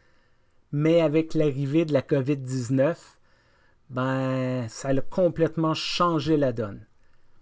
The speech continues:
Parce que, comment pouvons-nous dire merci quand on a perdu un emploi ou un être cher, là ?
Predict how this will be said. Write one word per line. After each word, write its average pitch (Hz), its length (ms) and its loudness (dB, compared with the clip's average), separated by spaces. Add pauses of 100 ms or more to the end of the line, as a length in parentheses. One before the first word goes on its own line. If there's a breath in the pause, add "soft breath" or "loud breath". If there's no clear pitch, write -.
(180)
Parce - 220 -6
que, 170 340 2 (1500 loud breath)
comment 185 300 4
pouvons-nous 165 640 2
dire 160 300 0
merci 156 840 -2 (520)
quand 147 120 -2
on 143 160 0
a 139 80 0
perdu 139 640 -2
un 127 120 0
emploi 147 560 0
ou 127 120 -2 (380 loud breath)
un 139 180 0
être 156 340 2
cher, 156 460 -4
là ? - 80 -16